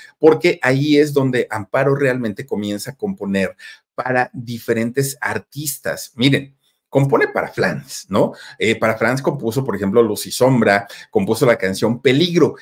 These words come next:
Esta canción de Peligro, miren, la cantó también otra chica que, si no estoy mal, esta canción de Peligro la cantó Olga María,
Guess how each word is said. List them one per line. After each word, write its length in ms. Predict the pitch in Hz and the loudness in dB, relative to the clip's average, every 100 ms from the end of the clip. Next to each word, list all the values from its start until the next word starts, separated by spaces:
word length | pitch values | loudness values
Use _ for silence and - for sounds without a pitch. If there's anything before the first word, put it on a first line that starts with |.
| - _ _ | -20 _ _
Esta 320 | 180 233 285 | -2 -2 -4
canción 440 | 285 143 139 139 180 | -2 -4 -4 -2 0
de 100 | 185 | 2
Peligro, 680 | 120 107 104 107 143 - _ - | 2 0 0 2 2 0 _ -8
miren, 480 | 131 143 139 95 _ _ _ _ _ | -2 0 -2 -4 _ _ _ _ _
la 200 | 135 139 | 0 0
cantó 300 | 139 160 185 | 0 0 0
también 300 | 202 240 196 | 2 2 2
otra 180 | 196 190 | 0 -4
chica 400 | - - 139 147 | -8 -10 -4 -4
que, 100 | - | -4
si 220 | 110 - | -10 -4
no 140 | 123 170 | -2 -2
estoy 400 | 202 - 185 175 | -4 -2 -2 0
mal, 500 | 156 117 98 120 196 - - - | 0 0 0 0 -4 -16 -20 -10
esta 200 | 139 - | -4 -2
canción 300 | 117 117 120 | -2 -2 -2
de 80 | 139 | -2
Peligro 340 | 117 107 110 | -2 -4 -2
la 140 | 113 | -4
cantó 420 | - 95 95 113 - | -4 -6 2 2 4
Olga 380 | 110 104 101 101 | 0 0 0 0
María, 520 | 104 113 127 110 85 | 0 -2 -2 -4 -4